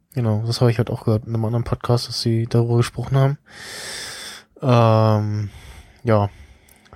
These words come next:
Äh, was es auch noch gab beim iPad Air zwei, äh, wo wir wieder, äh, gespannt, äh, warten dürfen, wann uns das, äh, eilt, und zwar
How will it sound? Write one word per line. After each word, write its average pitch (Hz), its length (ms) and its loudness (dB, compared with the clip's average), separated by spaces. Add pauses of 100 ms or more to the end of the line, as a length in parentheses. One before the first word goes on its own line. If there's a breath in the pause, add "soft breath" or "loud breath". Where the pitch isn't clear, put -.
(1500 soft breath)
Äh, 175 560 -4
was 175 140 4
es 185 80 2
auch 165 240 4
noch 226 260 0 (340)
gab 165 260 4
beim 156 280 2
iPad 151 540 -4
Air 147 600 0
zwei, 139 300 2 (220)
äh, 135 840 2
wo 131 760 -2
wir 131 260 2
wieder, 123 720 2
äh, 123 80 -8
gespannt, 147 640 0
äh, 135 320 0
warten 120 260 0
dürfen, 131 300 -2
wann 120 180 0
uns 165 240 -6
das, 120 220 -2
äh, - 120 -10
eilt, 123 440 0
und 127 200 -8
zwar 123 340 0